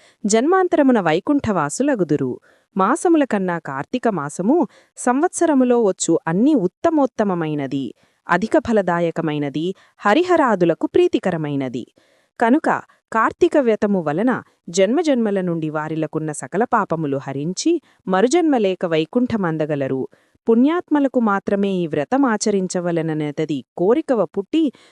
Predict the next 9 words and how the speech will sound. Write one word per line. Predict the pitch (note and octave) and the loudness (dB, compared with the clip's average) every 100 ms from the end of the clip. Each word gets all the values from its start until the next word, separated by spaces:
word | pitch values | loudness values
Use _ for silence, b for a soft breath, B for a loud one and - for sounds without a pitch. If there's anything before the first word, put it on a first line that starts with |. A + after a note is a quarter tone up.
| b G3 | b 0
దుష్టులకు, | B3+ - F#4 F4 D4+ | 0 2 2 2 0
దుర్మార్గులకు, | B3 G#3+ G#3+ B3+ A#3 A3+ G#3+ A3 G#3 | 4 2 4 0 0 -2 -2 -4 -2
పాపాత్ములకు | D#3 D#3+ A#3 A#3+ G#3+ G3 - G#3 - b b | -4 -2 -2 -2 -2 -2 -2 -4 -4 b b
కార్తీక | A3 A#3 - F4 E4 | 2 2 2 0 2
మాసమన్నా | B3+ A#3 A3+ F#3 F3 F3 | 2 0 -2 -2 -2 -4
కార్తీక | F3 F3 G3+ - C#4 | -2 -2 -2 -4 -2
వ్రతమన్నా | F3 D3+ - C#4 A3+ E3+ F#3+ | -2 -2 0 0 0 0 -2
అసహ్యము | E3 - C#4+ - D#4 | -2 -2 -2 0 2
కలుగును. | B3+ D#3+ C#3+ C#3+ C3+ | 2 0 0 -2 -4